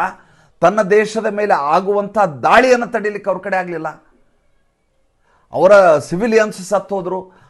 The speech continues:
ಅವರ ಬಿಲ್ಡಿಂಗ್‌ಗಳು ನಾಶ ಆದವು. ಆದರೆ ಬ-, ಪಾಕಿಸ್ತಾನ ಮಾಡಿದ ದಾಳಿಯನ್ನ ನೂರಕ್ಕೆ ನೂರರಷ್ಟು ತಡೆದದ್ದು ಯಾವುದು? ಭಾರತ. ಭಾರತದ ಒಂದೇ ಒಂದು ಕಟ್ಟಡ ಧರೆಗುಳಿದ-, ಉರುಳಿದ್ದರೆ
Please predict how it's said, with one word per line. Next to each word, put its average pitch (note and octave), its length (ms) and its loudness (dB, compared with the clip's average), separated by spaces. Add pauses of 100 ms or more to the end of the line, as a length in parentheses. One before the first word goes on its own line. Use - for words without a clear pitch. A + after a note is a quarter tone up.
ಅವರ E3 180 2
ಬಿಲ್ಡಿಂಗ್‌ಗಳು G#3 600 2
ನಾಶ G3 300 -2
ಆದವು. F3 480 -6 (2250)
ಆದರೆ D#3 600 2 (360)
ಬ-, - 40 -14 (240)
ಪಾಕಿಸ್ತಾನ A#3+ 580 0
ಮಾಡಿದ A3+ 320 0
ದಾಳಿಯನ್ನ D#3+ 640 2 (500)
ನೂರಕ್ಕೆ B3 560 2
ನೂರರಷ್ಟು A#3 720 0
ತಡೆದದ್ದು F#3 460 -2
ಯಾವುದು? D#3 520 -6 (160)
ಭಾರತ. B2 360 -6 (380)
ಭಾರತದ A3 400 2
ಒಂದೇ F#3 360 4
ಒಂದು A#3 280 4
ಕಟ್ಟಡ G#3 420 0
ಧರೆಗುಳಿದ-, D#3+ 1160 -2
ಉರುಳಿದ್ದರೆ C3+ 840 -6